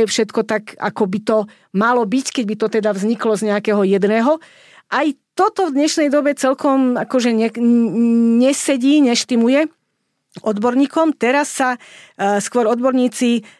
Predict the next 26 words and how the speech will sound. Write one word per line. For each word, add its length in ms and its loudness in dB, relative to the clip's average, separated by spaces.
prikláňajú 880 0
k 160 -14
teórii 640 0
veľkého 540 0
impaktu, 640 -2
podľa 340 0
ktorej 500 0
mesiac 640 0
pochádza 800 -2
z 100 -8
vyvrhnutého 640 0
materiálu 800 0
po 460 0
kolízii, 680 0
a 140 0
to 160 -2
som 180 0
si 140 -4
musela 340 0
napísať, 480 -2
lebo 240 -2
to 160 -4
je 120 0
teda 180 0
po 160 -4
kolízii 560 0